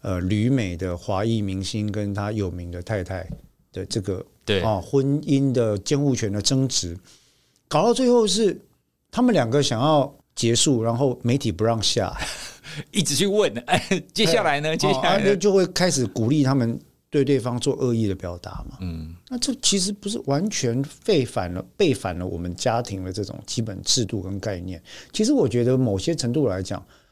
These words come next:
Speaker 1: 旁观者要扮演好旁观者的最棒的一个概念，就是不要乱说话。
Speaker 2: 对。
Speaker 1: 不要指指点点，不要 take side，不要抱持某一个立场。这背后的概念是不要自以为是正义的一方。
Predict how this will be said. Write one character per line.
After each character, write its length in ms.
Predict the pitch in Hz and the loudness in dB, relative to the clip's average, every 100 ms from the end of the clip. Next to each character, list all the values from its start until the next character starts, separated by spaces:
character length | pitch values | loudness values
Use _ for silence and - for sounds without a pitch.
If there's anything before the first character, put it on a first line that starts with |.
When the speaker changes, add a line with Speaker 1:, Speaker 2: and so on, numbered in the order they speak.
| _ | _
Speaker 1:
旁 200 | - 135 | -2 0
观 280 | 165 196 202 | 2 2 0
者 240 | 185 101 - | -2 -4 -2
要 100 | 120 | -2
扮 220 | - 131 | 0 0
演 100 | 107 | 0
好 140 | 98 | -4
旁 240 | 90 101 104 | -4 -4 -2
观 180 | 117 120 | -2 -2
者 140 | 95 | -4
的 80 | 85 | -6
最 220 | - 135 | -2 -2
棒 340 | 104 120 98 | 0 -4 -4
的 100 | 90 | -6
一 120 | 87 92 | -6 -6
个 120 | 90 | -6
概 200 | - 104 | -4 -4
念， 260 | 95 92 85 | -2 -4 -6
就 160 | 95 | -6
是 220 | 87 - 85 | -6 -6 -8
不 200 | - 85 | -6 0
要 180 | 98 101 | 2 2
乱 260 | 87 95 80 | 0 -2 -2
说 360 | 78 - 80 | -4 -4 -8
话。 260 | 80 - 87 - | -8 -6 -8 -8
Speaker 2:
对。 200 | - 85 80 82 - - | -10 -10 -10 -14 -20 -8
Speaker 1:
不 80 | 113 | 0
要 180 | 131 123 | 0 0
指 200 | 101 104 | 0 0
指 180 | 110 90 | 0 0
点 240 | 98 92 | -2 0
点， 180 | 110 78 - - - | 0 -2 -8 -20 -10
不 160 | - 113 | 0 2
要 200 | 131 131 | 4 2
take 300 | 101 - 123 | -2 0 0
side， 540 | 127 - - 131 113 92 | 0 2 4 4 2 0
不 100 | - | 2
要 200 | 127 131 - _ | 2 2 -2 _
抱 200 | - 143 | -2 0
持 240 | 110 - 98 | 2 0 0
某 260 | 104 87 | -2 -2
一 20 | 98 | -2
个 80 | |
立 140 | 113 131 | 0 0
场。 180 | - 90 _ _ _ | -2 -8 _ _ _
这 100 | - | -2
背 240 | 214 208 147 | 0 0 2
后 140 | 147 | 0
的 100 | 110 | 0
概 160 | 101 117 | 0 0
念 180 | 110 | 0
是 140 | 98 101 | -2 -4
不 260 | - - | -6 -2
要 200 | 110 139 | 0 0
自 260 | 110 - 147 | -2 0 0
以 100 | 101 | -2
为 160 | 82 80 | -4 -6
是 140 | 90 | -4
正 240 | - 107 | -2 -2
义 160 | 85 85 | -2 -6
的 140 | 80 | -6
一 80 | 85 | -8
方。 340 | 80 - 80 | -10 -12 -12